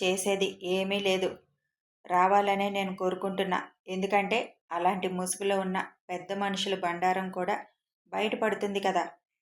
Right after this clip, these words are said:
వాళ్ళే కాదు, నీకొక విషయం చెప్పనా? ఆకాశం గాడి అమ్మ కూడా నిన్ను బాధ పెట్టాలని తెగ ఆరాట పడిపోతుంది" అని దక్ష అనగానే ఆశ్చర్యపోతుంది భూమి.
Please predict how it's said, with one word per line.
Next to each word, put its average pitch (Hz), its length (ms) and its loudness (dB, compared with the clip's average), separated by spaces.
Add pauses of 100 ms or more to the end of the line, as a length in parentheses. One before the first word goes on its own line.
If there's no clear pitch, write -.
(320)
వాళ్ళే 190 320 2
కాదు, 190 340 2 (280)
నీకొక 190 420 -4
విషయం 190 460 -2
చెప్పనా? 196 480 -2 (500)
ఆకాశం 196 600 0
గాడి 185 360 2
అమ్మ 180 220 -2
కూడా 190 280 2
నిన్ను 185 280 -2
బాధ 175 440 0
పెట్టాలని 185 600 -2 (440)
తెగ 185 380 0
ఆరాట 196 480 2
పడిపోతుంది" 185 720 -2 (440)
అని 196 220 -4 (100)
దక్ష 185 400 -4
అనగానే 185 580 -2 (600)
ఆశ్చర్యపోతుంది 202 840 -4
భూమి. 202 520 -6